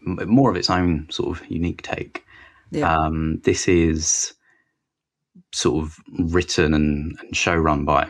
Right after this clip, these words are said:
Speaker 1: Shonda Rhimes. She's previously just sort of produced Bridgerton. It's a different code as
Speaker 2: Okay.
Speaker 1: that.
Speaker 2: Okay.
Speaker 1: Um, so,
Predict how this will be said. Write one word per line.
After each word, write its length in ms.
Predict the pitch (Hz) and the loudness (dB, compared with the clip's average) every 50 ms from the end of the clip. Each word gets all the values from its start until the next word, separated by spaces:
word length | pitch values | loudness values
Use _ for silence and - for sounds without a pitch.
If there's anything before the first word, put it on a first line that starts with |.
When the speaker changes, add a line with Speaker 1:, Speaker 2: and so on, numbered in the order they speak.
| - - | -6 -12
Speaker 1:
Shonda 260 | - - 80 78 76 76 | -8 -6 -4 -2 0 0
Rhimes. 440 | 78 76 76 73 73 73 73 76 - | 2 2 2 0 0 -4 -6 -6 -6
She's 240 | - - - - - - - - - | -6 -6 -6 -8 -10 -14 -20 -18 -8
previously 400 | - - 80 76 76 71 - - 76 | -2 0 0 0 0 -2 -2 -2 -2
just 160 | 76 69 - | -2 -4 -6
sort 140 | - - - | -6 -8 -10
of 80 | - | -8
produced 420 | - - 80 76 80 78 78 - - | -6 -4 -2 0 0 0 -2 -4 -2
Bridgerton. 480 | - 78 78 - - - - 76 76 | -2 -2 -2 -4 -6 -6 -4 -4 -4
It's 180 | 78 - - - | -4 -4 -4 -4
a 120 | 80 78 76 | -4 -4 -4
different 320 | - - 78 - - - | -6 -6 -6 -6 -6 -6
code 240 | - - - 196 202 | -4 -2 -2 -2 0
as 80 | 170 - | 0 0
Speaker 2:
Okay. 80 | 214 202 | 2 4
Speaker 1:
that. 260 | 180 170 160 165 165 - _ - - - - - - - - - - | 4 4 4 2 0 -4 _ -20 -20 -20 -20 -20 -20 -20 -18 -12 -8
Speaker 2:
Okay. 140 | 160 160 | -4 0
Speaker 1:
Um, 600 | 160 113 85 80 78 80 80 82 80 78 78 - - _ _ _ _ _ _ _ _ _ _ _ _ _ _ - - - - _ _ - | 2 2 4 2 2 2 2 2 2 0 0 -2 -6 _ _ _ _ _ _ _ _ _ _ _ _ _ _ -20 -20 -20 -20 _ _ -8
so, 540 | - - - 95 85 85 85 85 85 80 | -6 -2 0 2 4 4 4 4 4 2